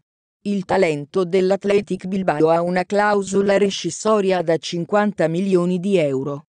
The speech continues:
e ciò equivale al prezzo fissato dal club basco. Una valutazione molto elevata e sulla quale ogni pretendente sicuramente riflette,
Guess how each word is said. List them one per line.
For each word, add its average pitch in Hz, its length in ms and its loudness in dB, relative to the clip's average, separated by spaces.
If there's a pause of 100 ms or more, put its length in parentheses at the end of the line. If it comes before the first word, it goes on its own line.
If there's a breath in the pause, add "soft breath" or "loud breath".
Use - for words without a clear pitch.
e 175 200 -2
ciò 208 260 0
equivale 240 720 2
al 202 220 -2
prezzo 208 440 -2
fissato 196 580 -2
dal 165 200 -2
club 151 420 -2
basco. 156 600 -4 (460)
Una 185 260 0
valutazione 214 800 0
molto 214 440 2
elevata 196 560 2
e 190 120 -2
sulla 202 320 -2
quale 175 440 2
ogni 185 480 0
pretendente 185 800 0
sicuramente 220 840 2
riflette, 180 760 -4